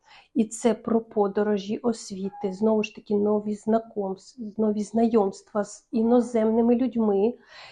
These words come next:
Козиріг — це про мудрість, можете почати вивчати якісь навчання такі мудрі, звернутися до Всесвіту, що вам потрібно,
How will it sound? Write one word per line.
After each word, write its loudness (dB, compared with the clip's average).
Козиріг — 2
це -4
про 4
мудрість, 0
можете 0
почати -2
вивчати -4
якісь -8
навчання 0
такі -6
мудрі, 0
звернутися 2
до 0
Всесвіту, -8
що -6
вам -2
потрібно, -4